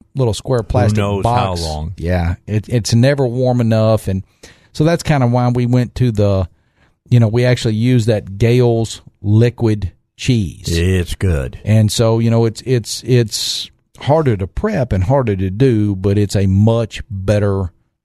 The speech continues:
Speaker 1: nacho experience.
Speaker 2: Well, it's tasty, and I'll tell you this much, it's about four or five dollars cheaper than you'll get at, uh, Little Rock Theaters.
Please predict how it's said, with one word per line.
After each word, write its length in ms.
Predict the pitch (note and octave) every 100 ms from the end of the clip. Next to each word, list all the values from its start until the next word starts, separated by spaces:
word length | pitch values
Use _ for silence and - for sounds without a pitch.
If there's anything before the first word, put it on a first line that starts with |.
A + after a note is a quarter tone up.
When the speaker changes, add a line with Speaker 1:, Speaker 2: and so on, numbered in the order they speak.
| G2
Speaker 1:
nacho 640 | G#2 G2+ - G#2 G2 F#2 -
experience. 640 | E2+ - G#2 F2+ - - -
Speaker 2:
Well, 160 | A2
it's 160 | G2+ -
tasty, 580 | - C#3+ C3+ - C#3 -
and 480 | C#3+ F#3+ F#3 A2+ A2
I'll 140 | A2 A2
tell 160 | -
you 120 | A#2 G2
this 240 | A2+ -
much, 220 | E2+ D#2+
it's 120 | F#2+ G2
about 340 | G2+ A2+ F#2+
four 320 | _ B2+ B2+
or 40 | G#2+
five 340 | - A#2 A#2
dollars 400 | G2 G2+ F#2+ -
cheaper 720 | - - G3+ - A#2+ A2+ C#3+ - _ _ _ _ _ -
than 260 | F#2+ G#2 G#2+
you'll 160 | G#2
get 260 | G2 G#2 F#2+
at, 420 | F#2 F2+ F2 -
uh, 220 | F2+ E2+ E2 _ _ _ _ _ _ _ _ _ _ _ _ _ _ _ _ _ _
Little 240 | A2 A2+ G2
Rock 200 | E2 -
Theaters. 500 | - C#2+ - - -